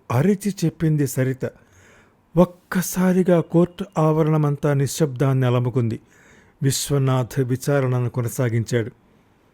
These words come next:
"అసలు జరిగింది కోర్టుకి క్లియర్గా చెప్పండి," అడిగాడు విశ్వనాథ్. "చెప్తాను సార్, అసలు ఈ విషయం ముందే చెప్పుంటే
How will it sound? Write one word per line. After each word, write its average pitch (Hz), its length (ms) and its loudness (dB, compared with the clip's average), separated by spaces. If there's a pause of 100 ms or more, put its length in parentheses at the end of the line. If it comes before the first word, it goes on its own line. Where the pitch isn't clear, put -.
(840)
"అసలు 147 280 4
జరిగింది 135 580 2
కోర్టుకి 143 480 0
క్లియర్గా 135 400 4
చెప్పండి," 139 560 0 (580)
అడిగాడు 117 440 2
విశ్వనాథ్. 117 520 -4 (520)
"చెప్తాను 160 420 0
సార్, 120 280 -6 (640)
అసలు 180 240 2
ఈ 160 200 2
విషయం 165 460 2
ముందే 156 260 6
చెప్పుంటే 156 640 0